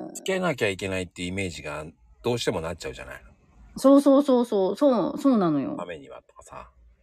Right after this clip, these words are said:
Speaker 2: うん。
Speaker 1: 結構半分ぐらい使っても全然余裕だからね。
Speaker 2: めっちゃいい、それ。あと、結構ほら、実家だとね、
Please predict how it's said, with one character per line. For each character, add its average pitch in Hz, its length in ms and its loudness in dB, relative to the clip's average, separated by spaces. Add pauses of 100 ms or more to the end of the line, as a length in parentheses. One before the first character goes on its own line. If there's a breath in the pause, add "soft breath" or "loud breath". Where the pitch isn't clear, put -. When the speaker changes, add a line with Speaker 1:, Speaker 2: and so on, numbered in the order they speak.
(280)
Speaker 2:
う 185 100 2
ん。 175 440 2 (1700)
Speaker 1:
結 180 260 -8
構 107 240 0
半 160 300 -6
分 170 160 -4
ぐ 160 80 -2
ら 113 60 0
い 85 60 -4
使 - 140 -10
っ 90 60 -8
て - 100 -14
も 139 80 -12
全 98 220 -10
然 147 160 -2
余 143 140 0
裕 139 60 -2
だ 123 80 0
か - 80 -6
ら - 80 -14
ね。 - 240 -16 (1800 soft breath)
Speaker 2:
め 160 160 -14
っ - 80 -20 (180)
ち - 160 -8
ゃ 370 140 -2
い 233 320 2
い、 214 40 0
そ 185 200 -4
れ。 175 380 -2 (120)
あ 175 140 -6
と、 - 80 -10 (180)
結 311 240 -2 (100)
構 226 220 -2
ほ 202 100 -4
ら、 170 120 -2 (140)
実 214 340 -2 (100)
家 330 160 -2
だ 339 140 4
と 240 120 -4
ね、 180 360 -2